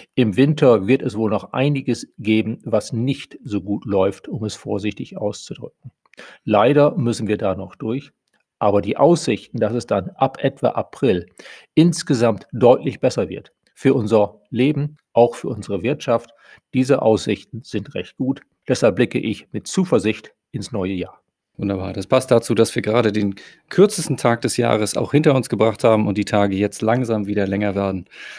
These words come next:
Speaker 2: Insofern, lieber Herr Schmieding, ich danke Ihnen sehr für Ihre Einschätzung, und zwar nicht nur heute, sondern seit Beginn unserer Podcast-Reise.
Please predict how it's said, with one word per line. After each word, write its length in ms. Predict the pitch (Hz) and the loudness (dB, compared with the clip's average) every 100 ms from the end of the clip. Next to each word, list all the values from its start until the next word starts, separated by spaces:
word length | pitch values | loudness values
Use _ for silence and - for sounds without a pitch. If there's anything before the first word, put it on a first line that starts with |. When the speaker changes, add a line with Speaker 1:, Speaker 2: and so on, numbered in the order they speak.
| - - | -20 -10
Speaker 2:
Insofern, 340 | 123 - 101 | -6 -2 0
lieber 160 | 135 135 | 4 4
Herr 60 | |
Schmieding, 400 | 120 127 127 123 | 4 2 2 0
ich 140 | - - | -2 0
danke 200 | 147 147 | 0 2
Ihnen 100 | 120 | 2
sehr 180 | 139 147 | 2 4
für 100 | 143 | 2
Ihre 140 | 117 | 4
Einschätzung, 640 | 131 143 135 - 123 120 | 0 0 -2 0 -2 -2
und 100 | 117 | -6
zwar 320 | - 113 113 110 | -2 0 2 0
nicht 160 | 107 | -4
nur 100 | 110 | -2
heute, 240 | 98 113 107 | 0 0 -2
sondern 280 | 104 101 | -2 -2
seit 200 | 101 110 | 0 0
Beginn 300 | - 98 196 | 0 2 4
unserer 220 | 269 117 113 | 4 2 0
Podcast-Reise. 920 | 131 - 113 104 - 117 127 107 | -2 0 -2 -2 0 4 4 2